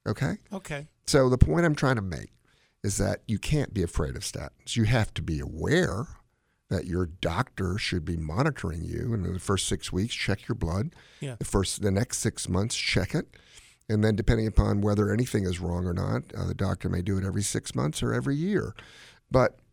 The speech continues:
Speaker 1: you're gonna see your risk of dying of a heart attack or developing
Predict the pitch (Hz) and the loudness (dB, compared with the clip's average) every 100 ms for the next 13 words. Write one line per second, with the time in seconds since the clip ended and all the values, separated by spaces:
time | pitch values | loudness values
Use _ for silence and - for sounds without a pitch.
0 | - 127 147 196 190 - 147 131 123 131 | -2 0 2 2 0 0 2 2 4 2
1 | 196 131 92 113 - - - _ 95 87 | 2 0 0 -2 -6 -12 -20 _ -6 -2
2 | 98 98 123 143 127 - 117 127 - - | 0 2 2 0 -2 -2 0 0 -2 -4
3 | 151 127 107 87 - 87 85 - 98 98 | -2 0 0 0 -2 -4 -4 -6 -2 -2
4 | 95 90 98 110 139 135 98 90 104 | -2 -2 0 0 0 0 -2 -2 -4